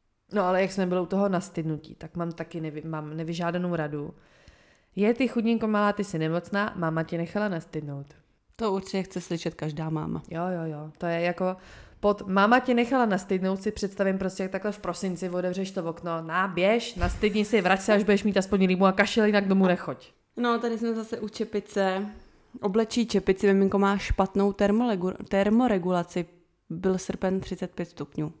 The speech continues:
Speaker 1: A to má ještě pokračování. „Já myslím, já myslím, že je na čase dávat krátkej rukáv, přece jen musíš trošku otužit a zlepšit termoregulaci. Únor pět stupňů.“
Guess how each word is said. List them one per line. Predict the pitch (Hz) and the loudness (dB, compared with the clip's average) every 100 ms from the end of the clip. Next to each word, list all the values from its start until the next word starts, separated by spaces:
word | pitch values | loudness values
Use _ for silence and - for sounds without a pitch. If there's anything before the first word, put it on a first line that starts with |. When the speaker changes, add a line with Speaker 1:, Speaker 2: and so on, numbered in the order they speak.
| _ _ _ | _ _ _
Speaker 1:
A | - 180 | -4 -4
to | - 196 | -2 0
má | 196 | 2
ještě | 196 190 185 | 2 0 -4
pokračování. | 180 160 165 - 170 165 160 160 160 170 185 | -4 -4 -4 -2 -2 0 -2 -4 -6 -8 -6
„Já | 185 | -2
myslím, | 185 202 202 208 208 - - _ _ - | 0 0 -2 -6 -8 -14 -20 _ _ -2
já | 185 | 0
myslím, | 208 208 220 | 2 0 2
že | 220 | 2
je | |
na | 208 | 2
čase | 196 202 220 | 0 -2 -2
dávat | 208 190 156 - | 0 0 -2 -4
krátkej | - 175 - 190 | 0 0 2 2
rukáv, | 170 170 156 - | 2 0 -2 -4
přece | - 196 196 | -4 -4 -2
jen | 185 185 | -2 -2
musíš | 185 196 | -2 -4
trošku | 196 196 196 | -4 -6 -6
otužit | - 165 180 170 170 | -6 -6 -2 -2 0
a | 175 | 0
zlepšit | 175 190 196 | 0 0 -2
termoregulaci. | 180 165 165 165 165 170 - 196 202 - - _ | -4 -2 0 -2 -2 -2 -2 -6 -8 -18 -20 _
Únor | 208 226 226 226 - | 2 4 4 2 -6
pět | 165 143 | -4 -4
stupňů.“ | - 147 139 | -6 -10 -10